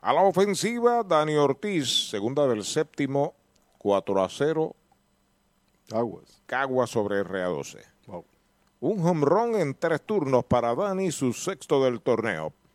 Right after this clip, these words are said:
Speaker 1: Primer envío para él, recta derechito, strike, se lo cantaron.
Speaker 2: El año pasado Lleras estuvo con el R A doce en calidad de préstamo. Algunos de los jugadores que tienen el R A doce pertenecen a los equipos de, a los restantes equipos.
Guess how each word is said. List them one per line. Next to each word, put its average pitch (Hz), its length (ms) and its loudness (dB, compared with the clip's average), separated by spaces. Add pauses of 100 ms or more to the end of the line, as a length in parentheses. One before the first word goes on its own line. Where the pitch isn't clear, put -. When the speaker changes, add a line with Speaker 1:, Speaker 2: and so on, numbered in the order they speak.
(100)
Speaker 1:
Primer 143 260 -6
envío 135 400 2
para 117 360 0
él, 196 180 -2
recta 151 680 -2
derechito, 110 1000 0
strike, 110 540 -6
se 131 180 -2
lo 117 100 2
cantaron. 87 680 -6
Speaker 2:
El 98 80 -16
año 98 160 -6
pasado 113 400 2
Lleras 107 380 0
estuvo 104 360 -6
con 104 220 -10
el 92 80 -2
R 98 260 0
A 95 40 2
doce 98 400 -4
en 90 100 -12
calidad 87 420 -6
de 92 140 -6
préstamo. 92 500 -8
Algunos 98 300 -8
de 123 60 -4
los 120 80 -4
jugadores 113 360 -4
que 101 140 -8
tienen 107 280 -6
el 104 100 -4
R 110 200 -2
A 110 60 2
doce 110 400 -2 (680)
pertenecen 104 760 -6
a 117 80 -2
los 107 100 -4
equipos 107 540 -10
de, 104 240 -10
a 98 60 -12
los 104 180 -20
restantes 117 440 -8
equipos. 123 520 -12